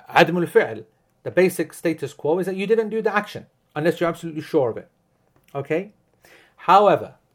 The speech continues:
what will we add different to the Hanabila? We will add that, however, if you stop and think about it, and you realize that you did get it right, so you do the tarjih, and you worked out that you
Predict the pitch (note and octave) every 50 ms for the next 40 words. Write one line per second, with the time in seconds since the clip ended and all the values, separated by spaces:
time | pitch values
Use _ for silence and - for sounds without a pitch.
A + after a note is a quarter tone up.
0 | _ _ _ _ _ _ _ _ _ _ _ _ _ _ - A#2+ C3 F#3+ A3+ F#3
1 | F#3+ F#3 F#3+ F3+ D#3+ E3 G3 G3 - - - C3 A2+ G2 - - _ _ _ -
2 | A#2+ E3 D#3+ - F3 D3 - D#3 C#3 C3 - - C3+ C3 B2 A2+ A2+ B2 D3 F#3
3 | - _ _ _ _ _ _ _ _ _ - A2 G#2 C3 G3 A#3+ A#3+ F#3+ E3+ D3
4 | - - C3 B2 C3+ D#3 F#3 F3+ - - _ _ _ _ - - D#3 - - -
5 | - D#3+ F#3+ A3 - - - - E3+ - F3 F3+ E3+ - - - - - - F#3
6 | E3+ - - D4+ D4+ - A#3+ A3 E3+ F3 D3+ C#3 - - E3+ G#3 A3 - - _
7 | _ _ _ _ _ _ _ _ _ _ _ - F3 F3 F3+ F3+ E3+ E3 E3+ F3+
8 | F#3 F#3 F3 F3 G#3+ A#3+ B3+ A#3+ A3+ G#3+ G#3+ G3+ E3 E3+ F#3 F3+ D#3 D3 C#3+ D#3+
9 | E3+ E3 D#3 C3+ - _ _ _ - G#3+ G#3 A3 - F#3+ G#3 - - - D#3+ D3+
10 | D3 D3 - C#3 C3+ C#3 C#3 D3+ F#3+ A3 A3 - _ _ _ - - D#3 D#3 D#3
11 | D3 F3 A#3+ C4 A3+ A3+ - - G3+ F#3 D#3 C#3 B2 C#3 C3+ C3+ E3 F3 - -
12 | - _ _ _ _ _ _ _ _ _ _ _ _ _ _ - E3 F3+ F#3+ F3+
13 | C#3+ D#3 E3+ E3+ D#3 E3 G3 G#3+ A3 A3 - E3+ G3 F#3+ F#3 E3+ C#3 D#3+ D#3+ D#3
14 | D#3 D3 C#3+ D3 C#3